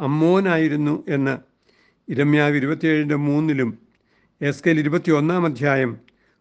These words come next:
പതിനെട്ട് മുതൽ മുപ്പത്തിരണ്ട് വരെയുള്ള വാക്യങ്ങളിലും കാണുന്നുണ്ട്. അമ്മോന്യ രാജാവായ ബാലിസിൻ്റെ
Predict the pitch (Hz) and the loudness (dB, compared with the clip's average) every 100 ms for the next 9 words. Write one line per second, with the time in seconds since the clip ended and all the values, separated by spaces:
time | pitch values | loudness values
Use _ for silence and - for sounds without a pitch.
0 | - 131 139 156 170 151 147 143 120 160 | -8 -4 -2 0 0 0 2 0 -2 -4
1 | 196 165 160 151 147 139 135 - 156 151 | -4 0 2 2 2 2 0 -2 -2 0
2 | 143 139 127 123 _ _ _ _ _ - | 0 0 -2 -4 _ _ _ _ _ -2
3 | 131 131 147 127 117 123 - _ _ _ | 0 2 2 0 0 -4 -6 _ _ _
4 | _ _ _ - 139 139 143 147 143 139 | _ _ _ -8 -2 2 4 4 2 0
5 | 139 151 143 143 143 127 131 139 156 160 | 0 0 0 0 -2 -2 -2 -2 -2 -2
6 | 147 143 | 0 -2